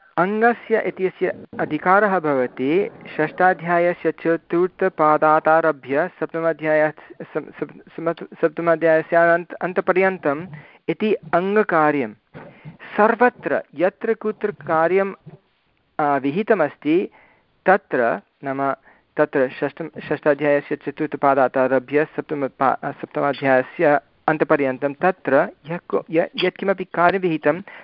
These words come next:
तत् अङ्गकार्यमस्ति एव, अङ्गस्य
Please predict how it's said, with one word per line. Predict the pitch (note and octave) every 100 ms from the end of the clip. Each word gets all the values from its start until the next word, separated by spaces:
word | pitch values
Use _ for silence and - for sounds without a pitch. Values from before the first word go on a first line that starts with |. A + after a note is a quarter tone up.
| _
तत् | A3+ A3
अङ्गकार्यमस्ति | F3 F#3 F3+ C3+ C3+ C#3+ C3+ -
एव, | C3+ D3 B2 - _ _ _
अङ्गस्य | D#3+ E3 D#3+ - - E3